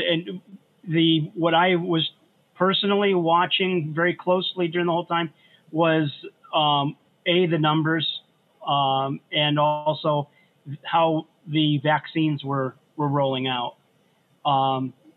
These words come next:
I mean, I knew that we wouldn't get to a hundred percent you, you know, by the muster, but, um, you know, I think we were lucky that, uh, Connecticut was in the position that it, that it has been,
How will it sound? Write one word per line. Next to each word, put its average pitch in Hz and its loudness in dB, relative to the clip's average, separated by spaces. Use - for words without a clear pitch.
I 151 0
mean, 170 4
I 170 4
knew 180 4
that 151 -2
we 160 2
wouldn't 151 0
get 151 -2
to 147 0
a 135 2
hundred 139 0
percent 143 -6
you, 147 0
you 147 -4
know, 127 -6
by 135 -2
the 131 -8
muster, 147 -2
but, 131 -4
um, 131 -2
you 156 0
know, 147 2
I 143 0
think 156 -2
we 156 0
were 147 2
lucky 160 2
that, 143 0
uh, 139 0
Connecticut 160 0
was 156 0
in 160 2
the 151 -2
position 151 -2
that 143 0
it, 139 -4
that 147 -2
it 185 -6
has 160 -2
been, 143 -2